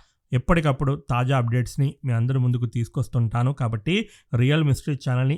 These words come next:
ఇప్పటికీ మీరు సబ్స్క్రైబ్ చేసుకోకపోయినట్లయితే, లేదంటే నోటిఫికేషన్స్ యాక్టివేట్ చేసుకోకపోయినట్లయితే తప్పకుండా చేసుకోండి.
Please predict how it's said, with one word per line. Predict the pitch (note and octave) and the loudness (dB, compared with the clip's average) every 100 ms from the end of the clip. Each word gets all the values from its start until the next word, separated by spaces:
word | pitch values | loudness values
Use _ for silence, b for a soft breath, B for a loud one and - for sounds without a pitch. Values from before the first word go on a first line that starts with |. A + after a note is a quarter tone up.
| - | -4
ఇప్పటికీ | C#3 E3 D#3+ | -4 -4 0
మీరు | D3 C3 | 0 0
సబ్స్క్రైబ్ | C3 A#2+ - C#3+ C3 | -2 -8 -8 -6 -6
చేసుకోకపోయినట్లయితే, | C#3 B2+ - B2 B2+ A#2+ A2 A#2 A2+ B2+ | -6 -8 -8 -6 -2 -2 -2 -6 -6 -6
లేదంటే | B2+ B2+ C3 C#3 B B D3+ | -2 -2 0 -2 B B 0
నోటిఫికేషన్స్ | E3 G3 G3 F#3 - E3+ C#3+ | 2 2 0 -2 0 0 -2
యాక్టివేట్ | C3 - D3+ C3+ | -4 -2 -4 -2
చేసుకోకపోయినట్లయితే | C#3+ B2 C3+ - C3 A#2 G#2+ A#2 B2+ C3+ - _ - | -4 -2 -4 -4 -2 -2 -2 -4 -4 -6 -6 _ -8
తప్పకుండా | A#2 G#2 B2 A#2 | -6 -4 -2 -2
చేసుకోండి. | A#2 A#2+ - B2 | -2 -6 -2 -2